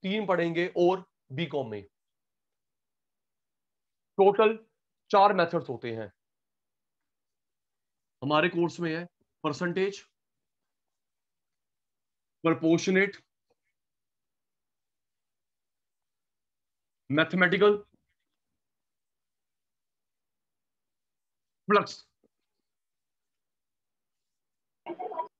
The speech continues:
Percentage बोले, proportionate बोले, mathematical बोले, फ्लक्स, मैंने बताया था, फ्लक्स economics का नाम है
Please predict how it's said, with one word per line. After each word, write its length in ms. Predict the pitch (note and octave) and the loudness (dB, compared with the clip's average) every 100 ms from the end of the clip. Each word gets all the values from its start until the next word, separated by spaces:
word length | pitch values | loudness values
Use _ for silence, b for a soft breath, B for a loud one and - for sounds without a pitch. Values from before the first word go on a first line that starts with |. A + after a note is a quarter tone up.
| - | -2
Percentage 600 | F3+ F3+ A#3 B3+ C4+ - - _ _ - | 0 4 4 6 4 0 -16 _ _ -4
बोले, 300 | F3 F#3 F#3+ - _ _ _ _ _ | 0 2 0 -4 _ _ _ _ _
proportionate 580 | F3+ - F3 F#3 G#3+ A3 | 0 2 2 2 4 4
बोले, 340 | F#3+ G3 F#3+ F#3+ - _ _ - | 6 6 4 2 -4 _ _ -2
mathematical 560 | D#3 E3+ F#3+ F#3 G3 F#3+ | 0 2 2 2 0 -2
बोले, 280 | E3+ E3+ E3+ _ _ | -2 -6 -8 _ _
फ्लक्स, 300 | F3 G3 - _ _ _ | 0 0 0 _ _ _
मैंने 160 | D#3+ F3 | -2 0
बताया 240 | E3+ D#3+ | 0 -2
था, 120 | D#3 F3+ | -2 -4
फ्लक्स 460 | - G3+ A3 - _ _ - | -4 -4 -4 -8 _ _ 0
economics 480 | F3+ E3+ D#3+ F3+ | 2 4 4 2
का 80 | G#3 | 2
नाम 220 | F3 D#3 | 2 2
है 140 | E3 | 2